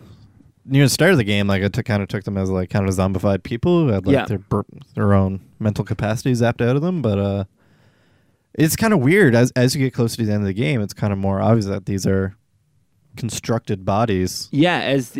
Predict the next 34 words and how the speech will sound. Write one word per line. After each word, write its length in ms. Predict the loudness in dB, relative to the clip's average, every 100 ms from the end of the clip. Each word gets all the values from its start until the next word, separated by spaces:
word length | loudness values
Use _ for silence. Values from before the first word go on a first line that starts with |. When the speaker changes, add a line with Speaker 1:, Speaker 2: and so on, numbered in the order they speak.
| -4
Speaker 2:
as 200 | -4 -4
you 100 | -8
see 240 | -6 -4
them 160 | -2 -2
in 140 | -2
pods 480 | -6 -6 -4 -2 -4
being, 320 | -6 -4 -2
like, 240 | -2 -4 -2
Speaker 1:
Yeah. 340 | 0 2 2
Speaker 2:
created 680 | 2 0 2 2 2 -2 -4
and 420 | -4 -2 -4 -4
malformed 1040 | -2 -2 -2 -6 -4 -2 0 0 -2 -4 -4
and 320 | -4 -4 -6 -4
Speaker 1:
Yeah. 320 | 0 2 0 -4 _ _ _ _
Speaker 2:
and, 360 | -6 -4 -4 -2
uh, 200 | -2 0
well, 220 | 0 0
towards 340 | -2 -2 -4 -2
the 100 | -2
end, 140 | -2
you 60 | -2
just 180 | -6 -6
see 80 | -4
a 40 |
massive 500 | -2 -4 -4 -6 -6
mass 400 | -4 -4 -4 -6
of 180 | -10 -6
bodies 460 | -2 -2 -2 -4
as 140 | -6 -6
scientists 580 | -4 -2 -4 -6 -8 -8
are 80 |
crowded 480 | -10 -6 -4 -2 -2
around 380 | -2 -2 -2 -2
it. 220 | -4 -10